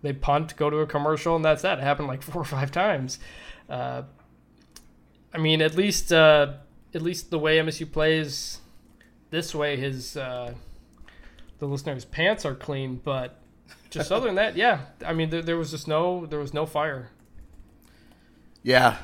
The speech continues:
Speaker 2: he sounded more lifeless than M S U looked Saturday. Um, I assume he's not alone either. You know, we had a couple other voicemails that, that didn't make this podcast that were, you know, pretty similar in tone. Um, so I, I just think that's where the fan base is right now. They're just kind of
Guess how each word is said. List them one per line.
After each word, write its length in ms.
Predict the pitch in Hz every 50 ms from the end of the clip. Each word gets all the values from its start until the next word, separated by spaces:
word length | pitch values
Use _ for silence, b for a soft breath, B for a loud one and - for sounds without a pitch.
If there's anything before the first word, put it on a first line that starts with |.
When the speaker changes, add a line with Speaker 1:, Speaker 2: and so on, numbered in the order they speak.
| - - -
Speaker 2:
he 120 | - 127 117
sounded 240 | - 131 120 120
more 160 | 113 113 113 107
lifeless 380 | 101 107 104 101 - 107 -
than 120 | - 104 101
M 120 | 101 98
S 120 | 95 - -
U 120 | 98 95
looked 260 | 95 95 92 - -
Saturday. 500 | - - 95 90 92 92 90 90 90 90 90 - - - -
Um, 380 | - 95 92 90 92 90 95 - B B B B B
I 120 | - 139 151
assume 240 | 151 - - 180 180
he's 100 | 170 151
not 120 | 160 156
alone 300 | 165 160 165 170 180 160
either. 240 | 151 160 160 135 110
You 100 | 104 107
know, 200 | 113 117 117 117
we 260 | 101 - 117 113 117
had 140 | 120 135 123
a 40 | 117
couple 260 | - - 117 - 120
other 140 | 117 117 113
voicemails 500 | 110 110 110 113 - - 113 113 110 110
that, 280 | 104 98 95 - - -
that 140 | 101 95
didn't 180 | - 107 101 104
make 140 | 101 98 95
this 100 | - 104
podcast 680 | - - 101 92 92 - - 104 107 104 101 - -
that 220 | - 98 92 82 73
were, 300 | 92 92 92 90 90 B B B B B B B B B B - -
you 60 | 95
know, 180 | 92 90 90
pretty 260 | 87 - - 101 107 107
similar 460 | - - 120 113 117 113 113 113 113
in 100 | 110 104
tone. 540 | - 120 110 117 123 139 143 151 151 143 - - -
Um, 460 | 120 110 107 104 95 95 95 98 95 - - _ _ _ _ _ - -
so 160 | - - - 104
I, 280 | 98 95 90 104 - 76
I 80 | 101 110
just 180 | 104 113 104 -
think 140 | 110 101
that's 160 | 104 95 - -
where 100 | 101 95
the 80 | 98
fan 220 | - - 98 101 101
base 220 | 101 98 95 -
is 120 | 98 98 104
right 140 | 98 92 92
now. 280 | 95 95 98 98 92
They're 120 | 95 95 92
just 200 | 90 104 95 -
kind 160 | - 92 95
of 200 | 90 - -